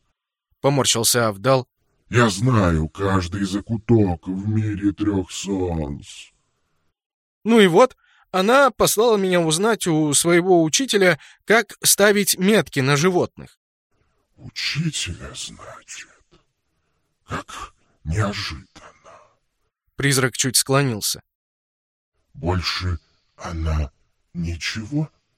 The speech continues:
Speaker 2: не сказала?»
Speaker 1: Я открыл журнал с заданиями. Квест «Диваны» мастера охотничьей гильдии номер два. Задание. Отыскать Авдала и узнать про метки.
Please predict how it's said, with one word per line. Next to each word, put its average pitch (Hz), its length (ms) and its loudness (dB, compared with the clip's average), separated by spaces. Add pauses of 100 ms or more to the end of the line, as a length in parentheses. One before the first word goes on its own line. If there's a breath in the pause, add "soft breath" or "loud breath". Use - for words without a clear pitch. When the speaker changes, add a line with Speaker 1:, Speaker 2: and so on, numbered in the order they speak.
Speaker 2:
не 69 200 -12
сказала?» 90 1000 -10 (1000)
Speaker 1:
Я 135 200 0
открыл 135 300 -2
журнал 127 400 0
с 104 60 -4
заданиями. 95 600 -4 (640)
Квест 131 540 -8 (260)
«Диваны» 117 640 -10 (380)
мастера 147 600 -4
охотничьей 123 760 -10
гильдии 127 560 -14 (260)
номер 117 380 -10
два. 92 240 -14 (1040)
Задание. 127 640 -6 (280)
Отыскать 151 560 -4
Авдала 143 500 -2
и - 180 -16
узнать 123 440 -8
про 139 160 -6
метки. 95 460 -16